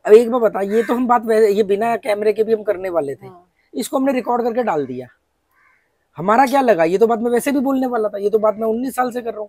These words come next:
Speaker 2: वो तो हम ये ज-, कौन से मैसेज आ रहे हैं, किस पे क्या रिएक्शन है, हम आपस में वैसे भी डिस्कस करते हैं।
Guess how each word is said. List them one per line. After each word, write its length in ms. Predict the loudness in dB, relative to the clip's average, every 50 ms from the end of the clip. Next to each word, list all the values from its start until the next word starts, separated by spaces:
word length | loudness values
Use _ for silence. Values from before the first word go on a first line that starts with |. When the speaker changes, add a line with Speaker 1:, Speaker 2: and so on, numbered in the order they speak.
| -16 _ _
Speaker 2:
वो 100 | -20 -18
तो 120 | -14 -12
हम 140 | -12 -12 -10
ये 140 | -10 -10 -12
ज-, 140 | -12 -16 -18 -20 -20 -20 _ _ -18 -16 -16 -16 -16 -20 _ _ _
कौन 200 | -14 -12 -12 -12
से 120 | -12 -12
मैसेज 400 | -10 -10 -12 -12 -12 -14 -12 -8
आ 100 | -8 -8
रहे 140 | -8 -8 -12
हैं, 100 | -14 -14
किस 160 | -16 -20 -20
पे 140 | _ -14 -14
क्या 240 | -14 -8 -6 -6 -6
रिएक्शन 500 | -6 -6 -8 -10 -10 -12 -14 -14 -12 -10
है, 60 | -10
हम 120 | -8 -8
आपस 240 | -8 -8 -8 -8 -12 -12
में 100 | -12 -12
वैसे 280 | -12 -14 -12 -14 -18
भी 100 | -18 -16
डिस्कस 380 | -18 -18 -20 -20 _ -20 -20 _ -20
करते 260 | -20 -20 -20 _ -20
हैं। 80 | -20